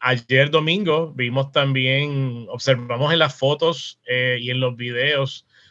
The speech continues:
de nuestros fotoperiodistas, eh, esas calles forradas de público.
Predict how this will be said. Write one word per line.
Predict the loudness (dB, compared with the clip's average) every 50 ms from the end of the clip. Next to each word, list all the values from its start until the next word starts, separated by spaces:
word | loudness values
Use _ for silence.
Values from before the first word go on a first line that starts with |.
| _ _ -4
de | 0 0 2
nuestros | 2 0 -2 -4 -4
fotoperiodistas, | -4 -4 -6 -4 -4 -2 -2 -4 -4 -4 -4 -2 -2 -2 -2 -2 _ _ _ -10
eh, | -8 -6 -4 -4 -4 -4 -6 -8 -10
esas | -8 -6 -6 -6 -4 0
calles | 0 2 2 2 0 0 -2 -4 -8 -14 -18 _ _ _ _ _ _ _ _ _
forradas | _ -2 2 2 4 6 6 6 6 6 6 4
de | 2 0
público. | -4 -4 -6 -6 -4 -6 -8 -8 -10 -12 -12 -14